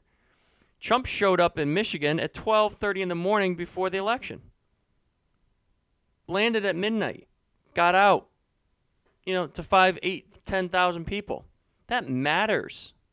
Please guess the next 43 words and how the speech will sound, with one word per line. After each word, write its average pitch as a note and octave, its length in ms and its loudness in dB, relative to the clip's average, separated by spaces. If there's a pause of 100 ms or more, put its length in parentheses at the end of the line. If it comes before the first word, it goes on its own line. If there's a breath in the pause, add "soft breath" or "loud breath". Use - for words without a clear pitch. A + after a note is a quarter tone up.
(1700)
That C3 260 -2
matters. C#3 640 -6 (680)
It - 60 -20
creates D3+ 440 -8
momentum. C#3+ 600 -6
Don't D3+ 180 -8
forget, E3 420 -4 (420 soft breath)
if B2 140 -10
you C3+ 120 -2
live D#3+ 220 -2
in E3 100 0
Iowa C#3+ 600 0 (120)
and C3+ 120 -6
you, C#3 180 -8
and, C3+ 240 -6 (440 soft breath)
and C3+ 200 -2
Biden E3+ 420 2
shows D#3 380 0
up, F3 260 2
it - 240 -10
doesn't A#3 280 -2
matter F3 240 2
if D3+ 100 -6
it's D#3 120 -8
a D#3 60 -2
hundred D#3+ 260 -4
people. D#3 340 -8
You G3+ 180 -8
heard A3 200 -2
me F3 100 -4
screaming G3 380 -6
about F2 260 -8
this. - 280 -20 (600)
It - 40 -20
doesn't B3+ 160 -8
matter A3 140 2
if E3 60 -4
it's E3 80 -12
a D3 60 -10
hundred E3+ 200 -6
people, D3 240 -4
five D3 240 4
hundred C#3 240 -4